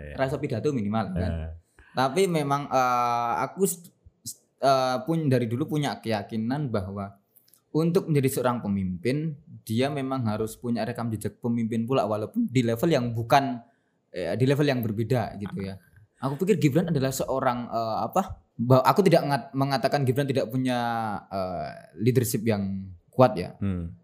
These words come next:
Speaker 2: Tapi menjadi pemimpin di bidang usaha itu berbeda sekali menja-, dengan menjadi pemimpin di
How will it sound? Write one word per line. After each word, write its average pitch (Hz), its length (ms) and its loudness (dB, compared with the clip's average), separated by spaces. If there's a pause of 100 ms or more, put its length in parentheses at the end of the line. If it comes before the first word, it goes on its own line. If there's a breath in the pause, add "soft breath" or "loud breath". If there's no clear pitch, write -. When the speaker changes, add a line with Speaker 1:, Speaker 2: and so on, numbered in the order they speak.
Speaker 2:
Tapi 151 260 -2
menjadi 117 400 2
pemimpin 123 720 -2
di 104 320 -2
bidang 107 360 -4
usaha 110 340 -4
itu 101 220 -6
berbeda 107 540 -4
sekali 107 600 -8
menja-, 104 280 -4
dengan 101 320 -6
menjadi 101 300 -8
pemimpin 104 440 -6
di 117 200 -2